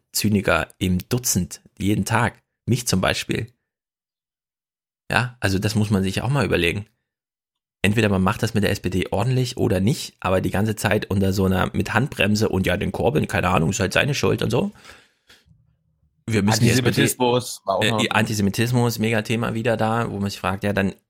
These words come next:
Speaker 1: mach Argumente dazu, aber werf das nicht in so ein Gespräch rein, du bist hier Politiker, wir wollen dich hier auch mal festnageln.“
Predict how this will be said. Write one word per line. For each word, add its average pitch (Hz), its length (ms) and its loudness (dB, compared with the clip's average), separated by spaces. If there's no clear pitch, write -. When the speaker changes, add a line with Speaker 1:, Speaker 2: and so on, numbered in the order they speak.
Speaker 1:
mach 123 240 2
Argumente 123 500 2
dazu, 147 320 0
aber 104 160 2
werf 107 160 2
das - 180 -6
nicht 113 140 -2
in 113 60 -4
so - 80 -2
ein 104 80 0
Gespräch 117 360 -2
rein, 113 140 -2
du 101 80 -2
bist 117 140 -4
hier 113 80 0
Politiker, 110 460 -2
wir 101 120 0
wollen 107 140 0
dich 110 100 -6
hier - 160 0
auch 104 80 -2
mal 104 180 0
festnageln.“ 92 680 -2